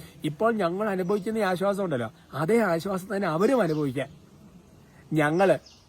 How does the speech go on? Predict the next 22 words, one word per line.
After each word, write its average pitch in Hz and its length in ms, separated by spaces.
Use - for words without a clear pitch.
എല്ലാ 185 400
ക്ലേശങ്ങളിലും 147 640
കർത്താവ് 139 300
ഞങ്ങളെ 127 180
ആശ്വസിപ്പിച്ചുകൊണ്ടിരിക്കുക. 127 880
അപ്പൊ 170 120
ദൈവം 214 420
നമ്മളെ 175 300
ആശ്വസിപ്പിക്കുന്നുണ്ടെങ്കിൽ, 160 960
എന്റെ 135 180
സഹ-, 143 160
ഒരു 170 160
കാര്യം 156 300
മനസ്സിലാക്കിക്കോ, 139 720
എന്നാന്നറിയാമോ? 139 540
അനേകരെ 175 680
ആശ്വസിപ്പിക്കാൻ 151 680
വേണ്ടി 135 180
കർത്താവ് 135 440
നിനക്ക് 127 260
ആശ്വാസം 131 380
തരികയാണ്. - 280